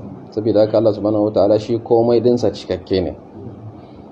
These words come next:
Sannan malam ya ce, "Lahu ma'anar rububiyyati wala marbubun wa ma'anar khaliqi wala makhluqun." Haka ne ba?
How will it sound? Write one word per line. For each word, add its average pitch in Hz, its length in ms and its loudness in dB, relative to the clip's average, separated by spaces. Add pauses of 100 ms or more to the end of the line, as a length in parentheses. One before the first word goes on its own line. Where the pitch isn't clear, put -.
(160)
Sannan 135 400 4
malam 120 240 6
ya 113 160 2
ce, 110 240 2
"Lahu 113 320 4
ma'anar 113 400 4
rububiyyati 110 800 2
wala 110 320 6
marbubun 113 640 2
wa 113 160 4
ma'anar 113 320 2
khaliqi 123 640 2
wala 123 400 6
makhluqun." 113 560 0
Haka 127 240 2
ne 123 80 4
ba? 135 160 6